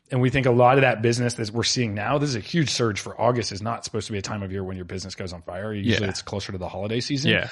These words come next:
Speaker 1: But we think a lot of businesses are actually pulling their imports forward to import the stuff before the tariff gets slapped on it. So we, we'll see how it plays out. We're not getting too excited about
Speaker 2: Right.
Speaker 1: the growth. Um,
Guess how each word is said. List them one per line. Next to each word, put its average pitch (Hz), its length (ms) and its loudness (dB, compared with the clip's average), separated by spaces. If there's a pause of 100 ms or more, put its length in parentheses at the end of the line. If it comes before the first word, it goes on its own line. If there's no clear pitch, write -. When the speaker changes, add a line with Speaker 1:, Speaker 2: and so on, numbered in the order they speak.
(120)
Speaker 1:
But 123 100 2
we 127 100 4
think 135 140 4
a 123 40 4
lot 120 220 6
of 113 60 2
businesses 117 400 2
are 117 60 4
actually 110 280 0
pulling 127 340 0
their 107 160 -4
imports 113 480 -4
forward 123 600 0 (440)
to 139 100 0
import 123 380 4
the 117 100 -2
stuff - 260 2
before 117 340 2
the 107 100 2
tariff 120 320 4
gets 95 200 -6
slapped 98 220 -4
on 87 160 -6
it. 85 160 -8
So 117 140 2
we, 123 300 6
we'll 127 200 6
see 139 320 4
how 120 200 6
it 107 100 2
plays 107 240 2
out. 110 160 4
We're 104 80 0
not 120 140 2
getting 110 200 -2
too 127 160 4
excited 90 460 -4
about 92 140 -2
Speaker 2:
Right. 104 220 6
Speaker 1:
the 107 60 -2
growth. 90 460 -6
Um, 95 400 -6